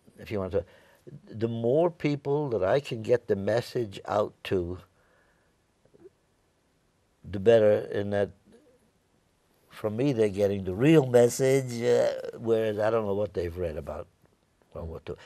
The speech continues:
There seems to be a renewed interest in World War Two, and, uh, I would like for people to have the,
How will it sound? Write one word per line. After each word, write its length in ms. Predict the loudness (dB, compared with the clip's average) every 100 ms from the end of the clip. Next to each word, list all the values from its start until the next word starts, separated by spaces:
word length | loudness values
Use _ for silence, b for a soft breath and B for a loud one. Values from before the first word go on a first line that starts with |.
| 4
There 140 | 4
seems 260 | 4 0 -2
to 80 | -2
be 140 | 2
a 80 | 2
renewed 340 | 2 0 0
interest 380 | 0 0 -4 -4
in 100 | -8
World 180 | -4 -4
War 160 | -6 -6
Two, 240 | -6 -6 B B B B B -12
and, 480 | -8 -8 -10 -10
uh, 400 | -10 -8 -8 -10 -14 b b b b -4
I 60 |
would 200 | -2 0
like 180 | -2 -4
for 80 | -12
people 340 | -12 -12 -12 -14
to 100 | -8
have 380 | -6 -6 -6 -8
the, 840 | -8 -8 -10 -10 -12 -12 -14 -16